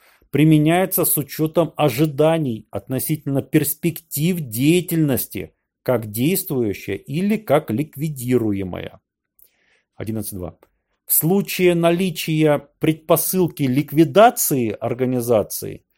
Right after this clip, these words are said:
стоимость объекта определяется как чистая выручка, получаемая после реализации активов такой организации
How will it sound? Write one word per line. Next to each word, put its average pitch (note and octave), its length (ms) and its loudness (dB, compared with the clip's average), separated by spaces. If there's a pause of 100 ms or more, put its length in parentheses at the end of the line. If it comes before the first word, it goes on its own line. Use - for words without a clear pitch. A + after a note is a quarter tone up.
(360)
стоимость G#3 800 4
объекта C3+ 680 0
определяется C#3+ 960 -2
как D3+ 240 -4
чистая D#3 560 0
выручка, D#3 680 0 (440)
получаемая C#3 760 2
после D3 420 2
реализации C#3 800 2
активов C3+ 720 -2
такой C#3 340 0
организации B2+ 1120 0